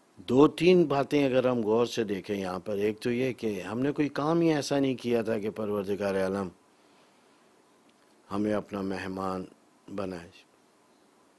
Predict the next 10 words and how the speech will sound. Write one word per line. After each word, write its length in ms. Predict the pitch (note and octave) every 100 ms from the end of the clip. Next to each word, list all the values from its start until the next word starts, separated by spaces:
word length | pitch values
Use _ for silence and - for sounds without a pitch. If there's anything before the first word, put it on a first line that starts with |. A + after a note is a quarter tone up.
| _ _ - - _ _ _ _ _ _
कोई 120 | - A#2
हमने 220 | C3 C#3
काम 260 | - C#3+ E3+
ही 80 | F3
ऐसा 240 | D3 C#3+
नहीं 140 | A#2+ G#2
किया 220 | G2+ E2
था। 160 | - - _ _ _ _ _ _ _ _ _ _ _ - _ _ _ -
और 180 | B2 B2
फिर 500 | D#3+ E3 D#3+ D#3 C#3